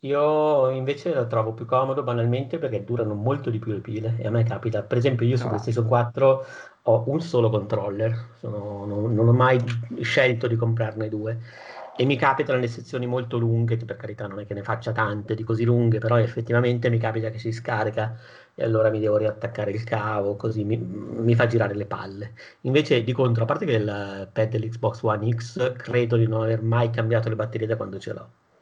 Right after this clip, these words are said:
Speaker 2: <laughs> Questo testimonia quanto l'hai usato,
Speaker 1: No,
Speaker 2: forse.
Speaker 1: beh, ma, ma perché durano un botto di più, cioè le batterie
Speaker 2: Mm.
Speaker 1: se le prendi, e poi perché, vabbè, alla fine su Amazon ti prendi un pacco di pile anche non ricaricabili, te le tieni in casa e basta.
Speaker 2: No, vabbè, ma quello, già, poi ricaricabili o non ricaricabili,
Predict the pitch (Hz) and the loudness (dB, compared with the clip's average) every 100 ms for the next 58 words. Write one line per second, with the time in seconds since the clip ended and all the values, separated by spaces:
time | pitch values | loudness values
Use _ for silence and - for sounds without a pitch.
0 | _ _ _ - 466 185 214 208 220 233 | _ _ _ -2 -2 2 0 2 0 0
1 | 240 - - 320 - 151 147 127 131 139 | -2 -6 -10 -10 -4 -4 -4 -4 0 2
2 | 139 139 139 131 135 123 120 135 160 165 | 4 2 2 2 2 2 2 2 4 4
3 | 160 185 202 151 170 131 113 117 117 120 | 6 6 6 4 2 2 2 0 -2 -2
4 | 117 113 123 131 127 127 113 120 123 - | -4 -6 -6 -2 -2 -2 -4 -4 -4 -6
5 | 117 104 107 117 98 - - - 104 101 | -8 -8 -6 -6 -6 -12 -20 -18 -12 -10
6 | 104 104 127 113 104 107 104 107 104 101 | -6 0 2 2 -2 -6 -8 -6 -6 -8
7 | 101 - - 117 123 135 127 110 107 104 | -12 -16 -4 2 4 4 4 -2 -4 -4
8 | 107 101 110 98 95 110 104 104 101 - | -6 -8 -6 -8 -6 -4 -4 -6 -8 -6
9 | 104 101 104 107 104 107 104 110 104 98 | -6 -6 -4 -4 -4 -6 -4 -4 -4 -6
10 | - 110 101 107 113 117 98 92 101 95 | -6 -6 -6 -6 -6 -6 -6 -6 -6 -6
11 | 101 90 101 95 92 - - 165 - 85 | -8 -6 -6 -6 -8 -8 -8 -8 -8 -10
12 | - - 254 302 262 131 139 202 147 - | -8 -2 2 4 2 2 4 4 2 0
13 | 165 - 175 196 143 156 190 185 165 160 | 0 2 2 2 2 0 2 0 2 0
14 | 151 160 160 180 | 0 -2 0 -2